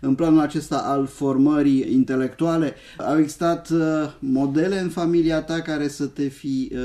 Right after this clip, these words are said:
influențat încă de mică, astfel încât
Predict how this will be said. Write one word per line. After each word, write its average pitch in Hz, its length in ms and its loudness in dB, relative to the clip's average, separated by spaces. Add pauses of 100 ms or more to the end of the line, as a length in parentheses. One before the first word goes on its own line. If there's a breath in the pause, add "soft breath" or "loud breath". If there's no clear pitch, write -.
(160)
influențat 139 840 0
încă 156 680 -2
de 127 80 -2
mică, 151 380 2
astfel 139 320 -4
încât 135 320 -4